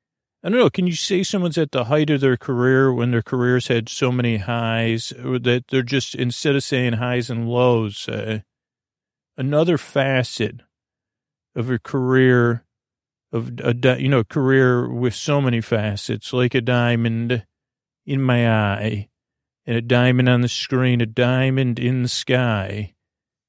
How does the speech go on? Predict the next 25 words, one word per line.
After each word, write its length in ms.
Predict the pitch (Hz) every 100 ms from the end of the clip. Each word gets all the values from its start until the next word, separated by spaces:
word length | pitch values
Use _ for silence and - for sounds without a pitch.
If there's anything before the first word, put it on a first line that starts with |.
| -
uh, 340 | 113 117 113
to 140 | 104 135
announce 400 | 127 131 127 -
this, 260 | 120 -
uh, 240 | 131 123 113
setup 360 | - 139 135 113
to, 120 | 135
you 200 | 120 117
know, 440 | 113 107 123 123 107
tonight's 340 | 131 127 123
series 480 | - 139 127 123 -
is, 200 | 113 -
uh, 100 | 110
Mister 560 | 110 147 - - 104 -
Antonio 560 | 123 - 165 139 113 98
Banderas. 1120 | 127 127 101 110 113 120 117 104 - - - _ _ _ _ _ _ _ _ _ _ -
Uh, 200 | - 92 -
so 180 | 139 -
I'm 240 | 98 123 110
g-, 120 | 113 107
g-, 160 | 131 120 104 113
g-, 20 |
I'm 200 | 123 113
almost 340 | 107 107 - -
giggling. 480 | 113 110 110 120